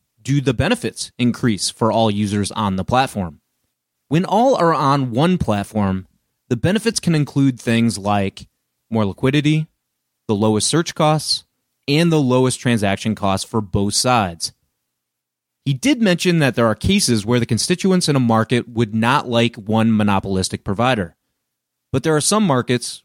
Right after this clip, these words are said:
where the steady state is gonna have one large winner. Key takeaway number two is called fragmented versus consolidated markets. Charles went on to describe markets that are really fragmented.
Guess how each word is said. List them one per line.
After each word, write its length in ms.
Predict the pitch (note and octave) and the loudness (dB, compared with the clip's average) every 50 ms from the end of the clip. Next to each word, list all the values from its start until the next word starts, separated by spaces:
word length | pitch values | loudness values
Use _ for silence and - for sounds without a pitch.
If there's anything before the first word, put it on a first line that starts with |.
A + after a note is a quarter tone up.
| _ - | _ -4
where 140 | A2+ A2+ | -2 -2
the 100 | G#2+ G#2 | 0 0
steady 360 | - - - - C3 C#3 E3 C#3+ | -2 -2 -2 -2 0 0 0 -2
state 420 | - - G#2 F#2 F2+ F2 - - _ _ _ _ _ _ _ _ | -2 -2 -2 -2 -2 -4 -6 -10 _ _ _ _ _ _ _ _
is 140 | - G#2+ G2 | -8 -6 -2
gonna 200 | - A2+ G#2+ G#2 | 0 0 0 0
have 340 | F#2+ G#2 G2+ G2+ G2+ F2 F2+ | 0 0 0 0 0 -2 -4
one 480 | F2+ F2+ G2+ G#2 G#2+ A2 A2+ A#2 B2 - _ _ - | -6 -2 0 0 2 2 0 -2 -4 -8 _ _ -6
large 500 | G#2 G2 G2 G2 F#2+ F#2+ F2+ - - _ _ _ - | -2 0 0 0 0 -2 -4 -8 -16 _ _ _ -4
winner. 320 | G2 G2 F2+ E2 D2+ - _ _ _ _ _ _ _ _ _ _ _ _ _ _ _ _ _ _ _ _ _ _ _ _ _ _ _ _ | -2 -2 -2 -2 -6 -10 _ _ _ _ _ _ _ _ _ _ _ _ _ _ _ _ _ _ _ _ _ _ _ _ _ _ _ _
Key 100 | - D#3+ | -4 -2
takeaway 320 | - G3+ E3+ E3 E3 D#3 | 0 0 2 2 2 2
number 160 | D3+ D3+ D3 C3+ | 2 2 0 0
two 220 | - D3+ C#3 C3 | 0 0 2 2
is 100 | B2 - | 0 0
called 240 | - B2 A#2 G2+ - | 0 0 0 0 -2
fragmented 720 | - - C3+ C#3+ D3+ D3 D#3 D#3 D#3 D#3+ D#3+ D3 C#3 - | -2 0 0 2 2 2 2 2 2 2 0 -2 -4 -6
versus 460 | - A#2 B2 A#2+ - B2+ B2 A#2 - | -2 0 0 0 2 0 0 -2 -4
consolidated 920 | - - - A2 G#2 - - C3 C3+ D3 C3 A2+ G2 F#2 F2+ F2+ F#2+ F#2 | -8 -10 -8 -6 -4 -2 0 2 2 2 2 0 0 -2 -2 -2 -2 0
markets. 600 | G2+ G#2+ B2 B2 - F#2 F2+ - - - - - _ _ _ _ _ _ _ _ _ _ _ _ _ _ _ _ _ _ _ _ _ _ | 0 0 0 0 -2 -4 -6 -6 -6 -8 -8 -10 _ _ _ _ _ _ _ _ _ _ _ _ _ _ _ _ _ _ _ _ _ _
Charles 280 | - F#3 G3+ A#3 A3+ F3+ | -2 0 2 2 2 2
went 160 | F3+ F3 D#3 | 2 2 2
on 200 | C#3+ C#3+ C#3+ C#3 - | 2 2 2 0 -2
to 100 | - A#2+ | -4 -4
describe 400 | A2 G#2 - - C3 C3 C#3 C3+ | -2 -2 0 2 2 2 2 2
markets 400 | C3 B2 A#2 A2 B2 - - - | 2 2 2 0 -2 -2 -2 0
that 140 | A2 G#2+ | 0 2
are 100 | A2 G#2+ | 2 2
really 340 | G2+ F2+ G2 G2+ G2 G#2 G#2 | 0 0 0 0 2 2 0
fragmented. 760 | G2 - B2+ C3+ C#3+ C3+ A#2+ A2+ G2+ F2 - F2+ D#2 - | 0 0 0 0 0 2 2 0 0 -2 -4 -10 -14 -14